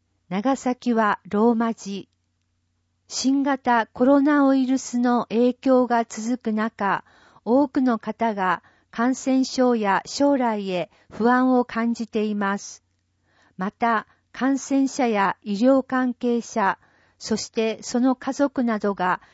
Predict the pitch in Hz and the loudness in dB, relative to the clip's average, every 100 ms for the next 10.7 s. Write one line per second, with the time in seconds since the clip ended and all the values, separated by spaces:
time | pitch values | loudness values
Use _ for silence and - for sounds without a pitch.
0 | _ - 214 254 269 262 - 254 254 - | _ -10 0 2 4 2 -2 -2 -2 0
1 | 269 247 247 202 190 247 247 247 202 196 | 2 4 4 4 0 0 0 0 -4 -4
2 | 214 226 214 190 175 - _ - 202 262 | -4 -2 -2 -2 -2 -4 _ -10 -4 -4
3 | 269 277 - - 247 254 269 254 214 202 | -2 -4 -4 -8 -2 0 0 0 -2 -2
4 | 190 185 196 - 240 233 214 - 220 202 | -4 -4 -6 -6 -4 -4 -4 -8 -8 -8
5 | _ _ - 233 277 269 233 214 175 - | _ _ -2 2 2 0 -2 -2 -4 -6
6 | 208 240 254 254 240 240 180 226 240 - | -2 0 0 0 0 -2 -2 -4 -4 -6
7 | 202 185 185 175 - - _ _ _ _ | -6 -4 -4 -6 -8 -18 _ _ _ _
8 | _ _ _ _ _ _ _ - 269 285 | _ _ _ _ _ _ _ -4 0 0
9 | - - 302 294 254 233 214 196 196 - | -2 -6 -2 -2 0 0 0 0 0 0
10 | 196 - - 226 220 220 202 | -4 -6 -2 0 0 -2 -6